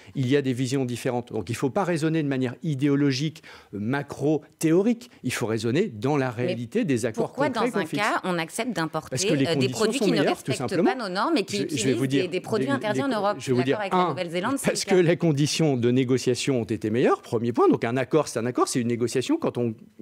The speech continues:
Speaker 1: on a un meilleur accord, bah, on a tendance à le soutenir. Quand on a un mauvais accord, on le soutient pas.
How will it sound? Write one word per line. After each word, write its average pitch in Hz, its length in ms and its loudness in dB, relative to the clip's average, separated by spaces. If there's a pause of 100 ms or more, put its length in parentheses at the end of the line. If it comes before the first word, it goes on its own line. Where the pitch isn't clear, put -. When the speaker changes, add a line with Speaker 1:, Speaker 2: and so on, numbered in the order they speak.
(120)
Speaker 1:
on 127 160 -2
a 131 260 -2
un 127 120 -2
meilleur 160 420 4
accord, 143 320 2
bah, 117 180 2
on 104 220 -4
a 110 80 -4
tendance 113 300 -2
à 123 40 0
le 113 40 -4
soutenir. 156 340 -2
Quand 127 200 -4
on 120 100 -2
a 117 60 -4
un - 20 -8
mauvais 127 280 2
accord, 151 220 2
on 254 60 0
le 214 60 2
soutient - 280 -2
pas. - 100 0